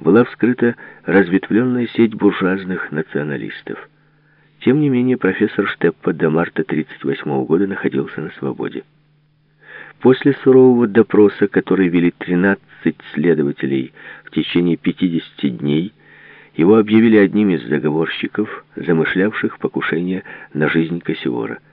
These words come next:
После падения Кассиора это обвинение было снято как с него, так и со многих других и заменено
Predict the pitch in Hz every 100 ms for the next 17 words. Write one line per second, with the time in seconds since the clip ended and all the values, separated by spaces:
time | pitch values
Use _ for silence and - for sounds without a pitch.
0 | _ _ - - _ 101 - 92 90 90
1 | 82 76 71 - 92 113 - - 78 69
2 | - 78 73 71 69 67 - 71 64 -
3 | - - - 69 65 85 - - - -
4 | - 76 - - 71 73 73 65 67 69
5 | - 113 - - 98 73 78 80 76 76
6 | 113